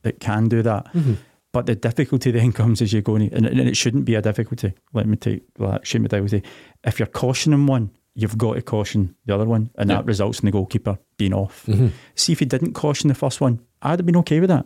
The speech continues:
Speaker 1: That's fine. The goalkeeper's entitled to make that, entitled to make that challenge. But they were both exactly the same.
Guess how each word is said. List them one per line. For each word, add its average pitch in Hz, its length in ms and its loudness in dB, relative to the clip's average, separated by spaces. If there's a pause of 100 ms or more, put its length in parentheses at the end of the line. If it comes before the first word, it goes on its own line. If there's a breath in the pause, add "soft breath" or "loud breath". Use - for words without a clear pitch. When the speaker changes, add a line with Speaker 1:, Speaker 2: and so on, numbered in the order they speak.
Speaker 1:
That's - 220 -2
fine. 160 240 2
The 147 60 4
goalkeeper's 147 420 0
entitled 131 320 2
to - 220 -8
make 123 180 2
that, 123 220 0 (100)
entitled - 220 -2
to 127 60 2
make 120 120 2
that - 120 -2
challenge. 120 380 0 (260 soft breath)
But 120 140 -2
they 123 80 2
were 113 160 2 (180)
both 135 380 -2
exactly 104 560 -2
the 92 100 -6
same. 87 380 -6